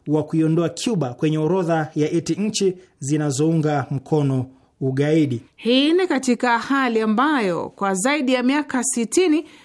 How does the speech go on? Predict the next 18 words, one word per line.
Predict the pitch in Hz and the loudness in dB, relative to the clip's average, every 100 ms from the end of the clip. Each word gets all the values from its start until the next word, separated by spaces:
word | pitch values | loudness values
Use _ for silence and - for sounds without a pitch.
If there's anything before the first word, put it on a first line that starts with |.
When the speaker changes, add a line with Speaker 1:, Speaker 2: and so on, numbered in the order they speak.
| _ 185 | _ -2
Speaker 2:
Marekani | 170 214 226 349 349 330 320 | 0 0 0 0 4 4 4
imeiweka | 285 262 254 240 226 220 | 6 4 4 0 -2 -6
Cuba | - 339 269 262 | 0 2 2 0
chini | 254 339 277 | 0 2 2
ya | 214 | 2
vikwazo | 208 220 214 196 | -2 0 -2 0
vikali | 185 185 - 294 208 175 - - _ | -2 -2 0 0 2 0 -4 -14 _
kwa | - | -4
madai | 208 196 208 196 | -2 0 0 0
yasiyo | 190 180 - 190 170 - - | 0 -2 -2 -2 -2 -6 -4
na | 247 | -2
msingi. | 202 - 190 165 151 151 101 - _ _ | -2 -2 -4 -4 -6 -6 -8 -12 _ _
Speaker 1:
Mpenzi | 175 254 262 | 0 0 0
msikilizaji, | 220 226 214 233 214 214 208 202 165 | -2 -2 0 2 2 2 2 0 -2
anayetufungia | 160 185 180 185 180 180 196 | -2 -2 -2 -2 0 0 0
kipindi | 190 180 196 180 180 175 | -2 0 0 2 4 2
hii | 165 147 180 175 | 2 2 2 4
leo | 180 147 123 | 4 2 0